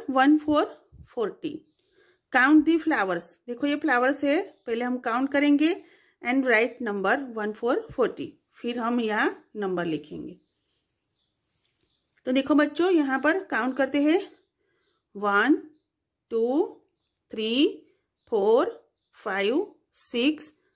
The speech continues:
सेवन, एट, नाइन, टेन, इलेवन, ट्वेल्व,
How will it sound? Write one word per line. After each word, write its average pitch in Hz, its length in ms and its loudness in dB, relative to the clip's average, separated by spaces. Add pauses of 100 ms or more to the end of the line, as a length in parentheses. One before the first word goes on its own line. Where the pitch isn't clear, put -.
(140)
सेवन, 214 600 2 (480)
एट, 220 460 0 (340)
नाइन, 214 420 0 (480)
टेन, 208 520 -2 (580)
इलेवन, 214 400 0 (500)
ट्वेल्व, 214 380 -2